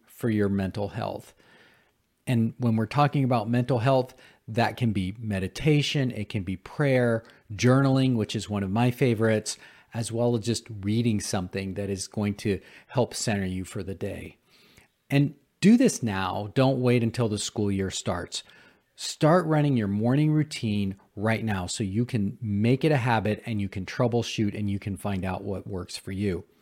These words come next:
If you struggle with your morning routine, if you don't already have one set, I suggest starting very modestly.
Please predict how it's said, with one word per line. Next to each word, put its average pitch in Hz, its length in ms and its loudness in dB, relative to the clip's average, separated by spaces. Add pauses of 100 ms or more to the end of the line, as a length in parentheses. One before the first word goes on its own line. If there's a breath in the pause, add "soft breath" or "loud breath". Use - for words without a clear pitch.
(580 soft breath)
If 143 200 4
you 135 100 4
struggle 180 480 4
with 143 180 4
your 120 100 2
morning 98 340 0
routine, 92 360 -2
if 101 120 -4
you 110 100 0
don't 120 240 4
already 117 300 0
have 127 340 -2
one 95 200 -2
set, 104 460 -2 (560 soft breath)
I 143 80 2
suggest 240 460 -2
starting 120 720 2
very 110 300 2
modestly. 95 840 -4